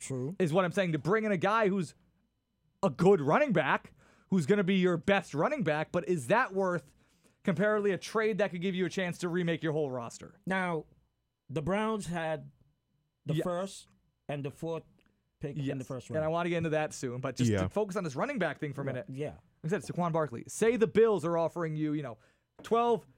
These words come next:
Speaker 2: twenty-three, and, like, a next year's first. Would you rather have a really, and, like, you know, some seconds and some thirds, some other stuff to make it worth it? Whatever the big haul would be to you, is getting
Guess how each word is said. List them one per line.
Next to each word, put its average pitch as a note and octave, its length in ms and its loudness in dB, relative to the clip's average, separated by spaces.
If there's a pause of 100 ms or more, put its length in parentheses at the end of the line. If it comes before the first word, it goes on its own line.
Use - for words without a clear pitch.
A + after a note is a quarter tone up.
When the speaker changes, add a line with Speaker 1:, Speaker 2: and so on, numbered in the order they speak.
Speaker 2:
twenty-three, G3 680 0 (340)
and, E3+ 280 -2
like, D#3+ 220 0
a D#3 80 -2
next F#3+ 260 -2
year's F3 160 -4
first. - 360 -8 (340)
Would C#3+ 80 -4
you F3 60 2
rather G3+ 120 2
have G3 260 0 (120)
a F3 100 0
really, F#3 460 -2
and, F3+ 100 -4
like, E3 160 -4
you E3+ 60 -4
know, B2 60 -6
some C3+ 160 -10
seconds E3+ 320 -2
and C#3+ 80 -4
some C#3 140 -4
thirds, B2+ 260 -4
some C3+ 80 -6
other C3 120 -4
stuff C#3 140 -4
to B2 60 -8
make C3 100 -4
it B2+ 80 -6
worth B2+ 220 -4
it? B2+ 140 -6 (1160)
Whatever B3+ 360 4
the B3 80 4
big A#3 200 4
haul G#3+ 240 4
would F3+ 100 4
be E3 140 2
to C3+ 60 0
you, A#2 220 -4 (760)
is F#3 220 2
getting A3+ 380 2